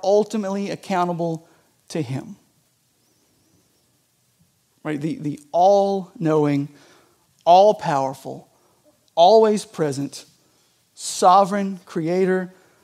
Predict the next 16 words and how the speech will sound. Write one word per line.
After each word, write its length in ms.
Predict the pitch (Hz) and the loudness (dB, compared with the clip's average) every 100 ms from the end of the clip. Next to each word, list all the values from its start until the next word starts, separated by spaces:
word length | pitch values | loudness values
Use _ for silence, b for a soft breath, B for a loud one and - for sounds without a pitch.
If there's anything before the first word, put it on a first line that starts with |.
| _ | _
of 140 | 170 151 | -6 -2
the 100 | 151 | -4
universe. 600 | 147 131 131 - - - | -4 -6 -12 -16 -16 -12
We 320 | 165 180 185 | -6 -4 -2
are 200 | 165 156 | -2 -2
accountable 680 | 147 170 151 147 151 143 b b b b _ | -4 -6 -6 -4 -6 -8 b b b b _
to 120 | - | -10
him. 360 | 135 139 127 160 b b b - | -6 -6 -8 -14 b b b -10
And, 260 | 156 156 - b b b _ _ _ _ | -8 -8 -12 b b b _ _ _ _
and 200 | 151 - - _ 226 _ _ _ _ _ _ | -10 -10 -16 _ -20 _ _ _ _ _ _
nothing 520 | 165 156 170 170 175 | -6 -2 -2 -2 -6
falls 420 | 156 170 160 160 160 | -4 0 2 2 0
outside 400 | 143 - 147 139 | -2 -2 -2 -2
of 80 | |
his 160 | 147 - | -6 -10
knowledge. 500 | 143 - - - | -12 -12 -14 -18